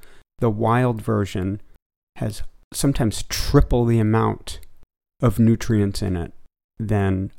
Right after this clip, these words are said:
an organic cultivated species because they're grown to be bigger. Typically, the organic variety is grown to be bigger and what this does is it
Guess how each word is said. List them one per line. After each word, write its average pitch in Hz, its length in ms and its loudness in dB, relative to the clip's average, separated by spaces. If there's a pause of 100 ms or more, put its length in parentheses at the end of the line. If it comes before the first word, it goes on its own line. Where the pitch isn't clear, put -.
an 104 80 2
organic 98 540 0
cultivated 90 720 -4 (680)
species - 840 -4
because 110 300 -2
they're 120 200 2
grown 110 840 2 (560)
to 127 140 0
be 107 180 -2
bigger. 107 600 0 (400)
Typically, 147 540 4
the 117 120 2
organic 110 480 2
variety 117 380 0
is 104 80 -2
grown 117 380 2
to - 100 -4
be 123 160 2
bigger 120 480 2 (380)
and 120 220 4
what 131 180 4
this 113 240 0
does 120 420 2
is 110 160 -4
it 110 160 -6